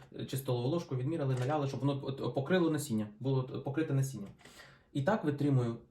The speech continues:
півчаса. Це своєрідна така дезінфекція. Дехто дезінфікує марганцем, але, ну, в мене, по-перше, його зараз нема. І, по-друге, мені здається, що перекись водню, то, ну, добре дезінфікує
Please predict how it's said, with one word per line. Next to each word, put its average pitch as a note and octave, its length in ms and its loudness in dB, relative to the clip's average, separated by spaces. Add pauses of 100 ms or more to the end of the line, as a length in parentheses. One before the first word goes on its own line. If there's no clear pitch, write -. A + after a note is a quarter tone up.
(240)
півчаса. D#3+ 460 -2 (500)
Це G#3+ 280 -4
своєрідна D#3 400 -2
така C#3 280 -2
дезінфекція. C3+ 580 -2 (200)
Дехто F#3+ 500 0 (140)
дезінфікує C3+ 520 2
марганцем, C#3+ 580 0
але, F3 460 0 (840)
ну, A3+ 80 -6
в - 20 0
мене, D#3 200 -2
по-перше, C3 360 -2
його A#2 140 -6
зараз A2+ 260 -4
нема. D3 280 -4 (1120)
І, C#3 80 -8
по-друге, D#3+ 440 0 (1700)
мені D3 180 0
здається, C#3 280 2
що C3+ 120 -4
перекись C#3 300 -4
водню, C#3 200 0
то, B2+ 200 -2
ну, E3+ 120 2
добре A2 340 0
дезінфікує A2+ 600 -6